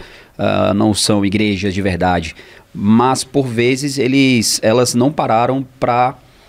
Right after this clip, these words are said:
prestar atenção nos detalhes, porque os detalhes importam no que diz respeito ao culto, né, o que é adoração. E termos como levita, como grupos de louvor, que são termos que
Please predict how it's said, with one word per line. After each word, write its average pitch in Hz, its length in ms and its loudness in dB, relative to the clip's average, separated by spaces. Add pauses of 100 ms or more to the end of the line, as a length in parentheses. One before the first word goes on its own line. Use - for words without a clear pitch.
(240)
prestar 147 300 -4
atenção 143 240 -6
nos 127 120 -2
detalhes, 135 640 -4
porque - 160 -10
os 110 100 -2
detalhes 131 420 -2
importam 104 480 0
no 98 80 0
que - 180 -2
diz 104 120 2
respeito 104 380 0
ao 101 80 0
culto, 98 440 -4
né, 98 140 4
o 98 60 2
que - 120 -6
é 101 40 2
adoração. 95 480 0 (800)
E 120 380 2 (480)
termos 143 420 -2
como 113 320 -2
levita, 98 680 -2
como 107 360 0
grupos 120 360 0
de 113 80 2
louvor, 95 600 0
que 262 220 -4 (220)
são 214 240 2
termos 190 420 -2
que 190 260 -6